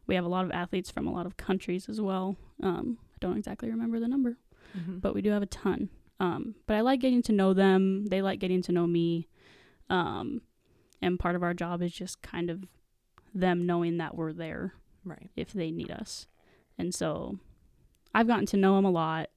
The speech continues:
Speaker 1: Um, and I just, I think that's fun. I like, I like to know everybody by name.
Speaker 2: Mm-hmm.
Speaker 1: So, I mean, I can walk in our dorm, I can walk on our campus and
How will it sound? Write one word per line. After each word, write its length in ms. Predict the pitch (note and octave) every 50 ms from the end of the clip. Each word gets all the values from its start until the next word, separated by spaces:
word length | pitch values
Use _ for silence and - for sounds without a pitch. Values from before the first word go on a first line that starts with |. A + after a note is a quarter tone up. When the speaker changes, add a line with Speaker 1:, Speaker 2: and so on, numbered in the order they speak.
| _ _ -
Speaker 1:
Um, 520 | E3+ D#3 D3 B2 F#2+ G2 - - - G#3+ - - - - _ _ _ _ _ _ _ _
and 100 | - F#3
I 100 | F3 F3
just, 180 | F3 F3 - - -
I 120 | A#3+ B3+
think 200 | - C4 G#3 F3+
that's 220 | - E3+ E3 -
fun. 380 | - - - - - - G#3+ A#3+ -
I 100 | F#3 F#3
like, 220 | F#3 F3+ F3+ F3+ F#3+ _ -
I 80 | - F#3
like 180 | F#3 F#3+ G#3 -
to 80 | A3 G#3
know 100 | F#3 F3+
everybody 380 | F3+ F3 F3 F3 F3 E3+ E3 F3
by 180 | E3+ F3 E3+ F3
name. 340 | - - - G#3 G#3+ G#3+ - _ _ _ _ _ - -
Speaker 2:
Mm-hmm. 160 | F3 E3 E3 E3
Speaker 1:
So, 100 | F3 F#3
I 40 |
mean, 160 | F#3 F#3 F#3+ F#3
I 100 | F3+ F3+
can 160 | - F#3 F3+
walk 220 | F3+ F3+ F#3 -
in 80 | F3 F3
our 160 | E3 D#3+ E3+
dorm, 380 | F3+ F#3 F3 F3+ F#3 G3 G3 F3+
I 80 | E3+
can 120 | - F#3 F3+
walk 180 | F3 F3+ -
on 100 | G3 F#3
our 100 | F#3 F3+
campus 560 | F3 - F#3+ F#3+ F#3+ - - G#3+ G#3+ G#3+ -
and 280 | - D#3+ - - G#3+